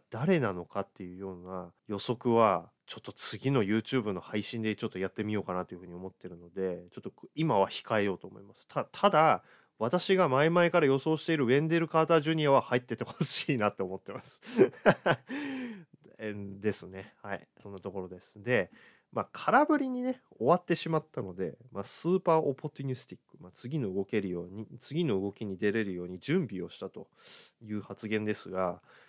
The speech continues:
えー、もうこれはもう正直言って次のオフシーズンに絶対でかい動きに移ってくるっていうことの、もうあのよ-、予告だと思います、これ。で、これで移れなかったら、もうちょっと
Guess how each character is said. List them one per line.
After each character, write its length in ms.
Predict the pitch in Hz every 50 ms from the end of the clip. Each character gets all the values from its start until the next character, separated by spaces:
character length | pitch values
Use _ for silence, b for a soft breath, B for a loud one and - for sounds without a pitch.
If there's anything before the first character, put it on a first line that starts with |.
| b b -
え 200 | - 104 107 104
ー、 20 |
も 120 | 107 107 -
う 40 | -
こ 200 | - - - 170
れ 100 | 208 226
は 360 | 240 240 220 156 104 95 90 - -
も 540 | 98 113 139 131 113 117 120 104 - - -
う 20 | - _ _ _ _ _ _
正 260 | - - - 160 180
直 120 | 190 196
言 100 | 185 -
っ 20 | -
て 440 | _ _ - 107 107 101 90 80 -
次 340 | - - - 147 156 208 220
の 140 | 170 110 107
オ 40 | 101
フ 100 | - -
シ 220 | - - 143 135
ー 40 | 107
ズ 140 | 98 92 85
ン 120 | 87 92
に 280 | 98 101 95 87 82 - _ _ _ _ -
絶 240 | - - - - - _ -
対 200 | - 180 165 160
で 140 | 123 135 131
か 100 | 143 156
い 40 | 127
動 160 | 107 101 104
き 100 | - 113
に 80 | 101 90
移 220 | 90 95 - 113
っ 20 | -
て 140 | - 101
く 120 | - - 113
る 60 | 101
っ 20 | 95
て 160 | _ - 98
い 60 | 92 95
う 100 | 98 95
こ 140 | - 104 95
と 120 | - 98
の、 340 | 90 92 98 98 90 85 85 92
も 200 | 104 98 87 87
う 20 |
あ 40 | 92
の 120 | 92 92
よ-、 280 | 92 101 113 127 - - _ _ -
予 140 | 101 117 120
告 240 | - - - - 143
だ 80 | 131
と 100 | 120 -
思 140 | 85 87 87
い 20 | 82
ま 100 | 85 -
す、 100 | - -
こ 160 | - - -
れ。 100 | 135 98 95 90 B B B B B B B B 113
で、 200 | 127 120 98 87
こ 120 | - 160
れ 80 | 208 214
で 80 | - -
移 220 | 131 - - 269
れ 120 | 269 302 302
な 120 | 254 240
か 80 | - 113
っ 100 | - -
た 120 | - 104
ら、 400 | 107 107 107 104 92 90 87 - _ _ _ _ _ _ _
も 100 | - 113
う 40 | 110
ち 100 | - 165
ょ 20 | 170
っ 80 | 170 _ -
と 420 | 131 123 120 113 98 90 85 -